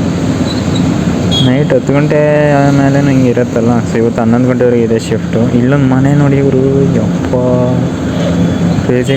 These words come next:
ಕಟ್ತವ್ರೆ. So ನಾನು ಈ ಟೈಮಲ್ಲೆಲ್ಲ ವಿಸಿಟ್ ಮಾಡಿದ್ರೆ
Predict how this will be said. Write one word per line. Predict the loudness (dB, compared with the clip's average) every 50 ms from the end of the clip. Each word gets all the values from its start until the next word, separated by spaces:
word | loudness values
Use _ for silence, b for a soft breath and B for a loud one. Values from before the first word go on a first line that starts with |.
| -2 -2
ಕಟ್ತವ್ರೆ. | -2 -2 -4 -2 0 0 0 2 2 0 0 -2 -2 -2 -4 -2 -2 -2 -2 -2 -2 -2 -2 -4 -4 -4 -4 -2 -2 -2 -2 -2 0 0 0 0 0 -2 -2 -2 -2 -2 -2 -2 -2 -2 -4 -2
So | -2 0 0
ನಾನು | 2 2 2 2
ಈ | 2 0
ಟೈಮಲ್ಲೆಲ್ಲ | 0 2 2 2 2 2 2 2 2 0 0 0
ವಿಸಿಟ್ | 0 0 0 0 0 0 0
ಮಾಡಿದ್ರೆ | 2 2 0 0